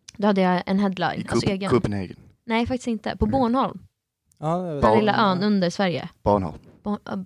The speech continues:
Speaker 1: Bornholm.
Speaker 2: Bornholm, okej.
Speaker 3: En jävligt trevlig whiskyfabrik där.
Speaker 1: Ja.
Speaker 2: Mhm.
Speaker 1: Eh, och där så, då hade jag ju inga förväntningar.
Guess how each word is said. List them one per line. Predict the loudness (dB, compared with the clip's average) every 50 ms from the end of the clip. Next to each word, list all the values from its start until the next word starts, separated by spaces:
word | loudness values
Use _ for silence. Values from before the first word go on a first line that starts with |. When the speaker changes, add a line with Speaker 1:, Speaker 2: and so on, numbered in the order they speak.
| _ _ _
Speaker 1:
Bornholm. | -12 -8 -6 -4 -4 -6 -8 -10 -12 -16 -12 -6 -4 -4 -4 -4 -6 -4
Speaker 2:
Bornholm, | -4 -4 -4 -4 -10 -10
okej. | -6 -4 -2
Speaker 3:
En | 0
jävligt | 2 2 2 0 -2 -4
trevlig | -4 -2 -2 0 0 0 0 0 0 -2 -2 -2 -4 -4
whiskyfabrik | -4 -6 -8 -14 -16 -16 -12 -10 -6 -6 -6 -6 -8 -10 -12 -14 -10 -8 -8 -10 -10 -10
där. | -10 -12 -12 -12 _ -6
Speaker 1:
Ja. | -2 -2 -2 -2 -4 -14 -20 _ _ -12
Speaker 2:
Mhm. | -8 -6 -4 -4 -4 -6 -6
Speaker 1:
Eh, | -4 -4 -2 -2 -4 -6 -6 -4
och | -2 0
där | 4 6 6 6 6
så, | 4 0 -2 0 2 2 2 2
då | 2 2
hade | 2 2 2
jag | 0
ju | 0 0 -4
inga | -4 -4 -4
förväntningar. | -4 -4 -6 -6 -6 -8 -10 -12 -12